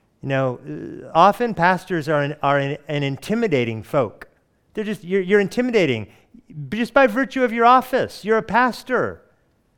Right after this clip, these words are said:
That can be intimidating to people. They know you're in the Bible all the time. They know you're praying. They might have a hard time saying,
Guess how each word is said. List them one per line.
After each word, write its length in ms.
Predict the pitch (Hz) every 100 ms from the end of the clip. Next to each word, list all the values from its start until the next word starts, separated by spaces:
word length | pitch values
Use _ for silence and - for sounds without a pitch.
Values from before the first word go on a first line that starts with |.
| _ _ _ _
That 220 | 233 233 233
can 120 | 262
be 100 | 262
intimidating 680 | 226 - 262 269 254 180 123
to 60 |
people. 380 | 117 120 104 113
They 160 | 143 226
know 200 | 226 254
you're 180 | 247 214
in 80 |
the 60 | 185
Bible 360 | 160 190 220 220
all 140 | 147
the 100 | 117
time. 240 | 131 127
They 100 | 170
know 120 | 214 247
you're 220 | 240 220
praying. 760 | - 214 233 240 156 98 85 _ _ _ _ _ -
They 160 | 233
might 240 | 247 247 208
have 160 | 202
a 100 | 175
hard 360 | 139 180 185 -
time 560 | 160 175 160 131 117 110 _ _ _
saying, 640 | - 165 147 135 123 117